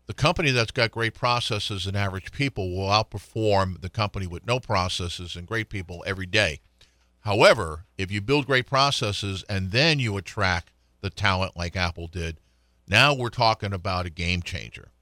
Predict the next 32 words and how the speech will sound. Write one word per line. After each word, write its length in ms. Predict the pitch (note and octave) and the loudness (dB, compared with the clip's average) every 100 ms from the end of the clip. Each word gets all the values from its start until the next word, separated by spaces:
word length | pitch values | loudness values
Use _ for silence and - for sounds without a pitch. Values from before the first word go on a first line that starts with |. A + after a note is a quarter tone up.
| - | -10
And 140 | F2+ | -4
that 180 | G#2+ C3+ | -2 -2
was 160 | A2+ - | -4 -6
the 80 | |
thing 220 | F#2 A2+ G2 | -6 -4 -4
about 260 | F2 E2+ | -4 -2
Apple. 380 | F2+ F#2+ F#2 E2 | 0 0 -2 -4
Apple 240 | F#2+ F#2+ | -4 -4
had 120 | E2+ E2+ | -10 -12
a 40 | |
great 240 | F2 F#2 | -8 -6
innovation 520 | F2 E2+ E2 A#2 - F2 | -4 -4 -2 -2 -4 -8
process. 640 | F#2 D#2+ - B1+ C2 - _ _ _ | -4 -4 -6 -12 -14 -16 _ _ _
It 140 | F#2+ F#2+ | -8 2
wasn't 320 | A2 A2 F#2 | 2 2 -2
just 360 | G2+ F2+ - _ _ - | -4 -4 -6 _ _ -8
everybody 340 | G2 F#2+ F2+ E2+ | -4 -2 -2 -2
got 200 | F2+ - | -4 -4
together 280 | F#2 E2+ | -6 -6
ad 180 | E2+ E2 | -6 -6
hoc 300 | - A2 F#2+ | 2 4 4
and 120 | E2+ | 0
did 160 | E2+ A2+ | 0 0
it. 140 | E2 - _ _ _ | -2 -8 _ _ _
They 100 | G2+ | -4
had 100 | F#2+ | -4
a 40 | E2 | -2
great 280 | G#2 C3+ | -2 -2
process. 560 | - G#2 F2 - E2 F2+ | 2 2 2 -2 -6 -8
Then 500 | E2 G#2 D3+ E2 C2 - _ _ _ _ _ _ _ _ _ _ | -4 0 2 2 -2 -16 _ _ _ _ _ _ _ _ _ _
they 140 | F2 F#2+ | -4 -4
put 320 | F2 G#2 F2 | 0 0 0